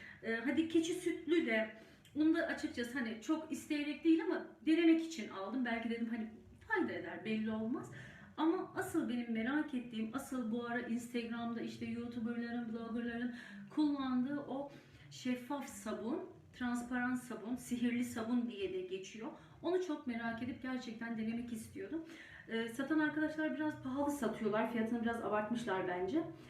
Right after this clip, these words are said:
Ama bu arkadaş sağ olsun hem evime kadar getirdi hem fiyatını, e, bana çok uyguna verdi. Ona da buradan ayrıyeten teşekkür ediyorum. Evet.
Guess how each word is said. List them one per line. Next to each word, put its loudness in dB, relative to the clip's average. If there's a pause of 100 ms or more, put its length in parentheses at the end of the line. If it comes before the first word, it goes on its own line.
(320)
Ama 6 (480)
bu 8
arkadaş 4
sağ 0
olsun 4
hem 4
evime 6
kadar 2
getirdi 0
hem 6
fiyatını, 6 (340)
e, 4
bana 2
çok 0
uyguna 4
verdi. 0 (380)
Ona -4
da -4
buradan -6
ayrıyeten -4 (140)
teşekkür -6
ediyorum. -2 (2500)
Evet. -4